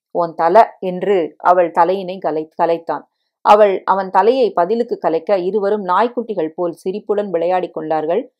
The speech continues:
எனக்கு எரிச்சலாக இருந்தது. "ராத்திரி சாப்பாட்டுக்கு என்ன ஏற்பாடு?" என்றேன். "மார்க்கெட்ல போய் வாங்கிட்டு வந்தா வகை வகையா செஞ்சு போடுவேன்" என்றாள்.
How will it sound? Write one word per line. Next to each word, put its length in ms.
எனக்கு 400
எரிச்சலாக 640
இருந்தது. 520
"ராத்திரி 320
சாப்பாட்டுக்கு 560
என்ன 140
ஏற்பாடு?" 440
என்றேன். 400
"மார்க்கெட்ல 400
போய் 220
வாங்கிட்டு 340
வந்தா 400
வகை 260
வகையா 380
செஞ்சு 240
போடுவேன்" 360
என்றாள். 340